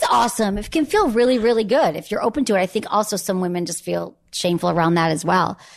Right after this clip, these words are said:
But it can feel great. There's a lot of nerve endings, even on the outside, like the rectum or the sphincter, the sph-, sphincter, the sphincter, the sphincter muscles. Um, on the outside of the anal opening, if you just take some lube,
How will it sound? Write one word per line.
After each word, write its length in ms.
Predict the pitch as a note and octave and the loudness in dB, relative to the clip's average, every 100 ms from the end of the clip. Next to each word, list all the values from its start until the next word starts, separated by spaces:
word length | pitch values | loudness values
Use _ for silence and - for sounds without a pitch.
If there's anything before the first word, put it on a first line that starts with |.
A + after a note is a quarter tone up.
| - _ | -20 _
But 260 | G#3+ F#3+ - - | -4 -4 -4 -4
it 200 | A3 - | -4 -2
can 260 | A3+ G#3+ | -2 -2
feel 200 | - A3 | 0 -2
great. 320 | G#3 C4+ - | 0 -2 -2
There's 120 | - F#3+ | -2 2
a 40 | |
lot 140 | G#3 | 4
of 80 | C4 | 4
nerve 200 | A#3 B3 | 2 2
endings, 300 | C4 F3+ E3 | 2 2 -2
even 240 | A3+ A#3+ F4+ | 0 2 4
on 120 | D#4 | 2
the 100 | - - | 0 2
outside, 640 | F#3 A3+ - C4+ D#4+ D4 | 0 0 0 2 2 2
like 160 | G#3+ F#3+ | -2 0
the 100 | G3 | -2
rectum 520 | F3 F3+ - C4+ D#4+ D#4 - - - | -2 -4 0 2 2 -2 -18 -12 -2
or 80 | |
the 80 | G#3 | 0
sphincter, 560 | G3+ - A3 D4+ D#4+ C#4+ | 0 -2 -2 2 2 0
the 100 | G3+ | -2
sph-, 300 | G3+ - G#3 | -4 -2 -4
sphincter, 440 | - - E3 - - | -4 -4 -6 -2 -2
the 120 | - | -2
sphincter, 440 | - A3 A3 - | -2 -2 0 -2
the 140 | D4 - | 0 -2
sphincter 540 | - - A#3 - G#3 | -2 -2 0 2 2
muscles. 440 | F#3+ F#3+ F#3 D#3 - - - _ - | 2 0 0 -4 -6 -20 -20 _ -2
Um, 240 | G#3 G3 - - | 0 0 -4 -2
on 160 | G#3+ | 2
the 100 | G#3+ - | 2 2
outside 520 | G#3+ - - A3 F#3+ | -2 -2 0 2 4
of 140 | G3 F3 | 2 2
the 220 | F#3+ - | 0 2
anal 400 | G3 F#3+ F#3+ - - | 2 2 0 -4 -2
opening, 560 | G3 G3 E3+ E3 D#3+ | 0 2 2 2 0
if 240 | - - G3+ | -2 -6 -2
you 80 | |
just 260 | F#3 G3+ - - | -2 -2 -6 -8
take 200 | - F3+ | -4 -4
some 160 | - F#3+ | -2 0
lube, 420 | F#3+ F#3 F#3 | 2 2 2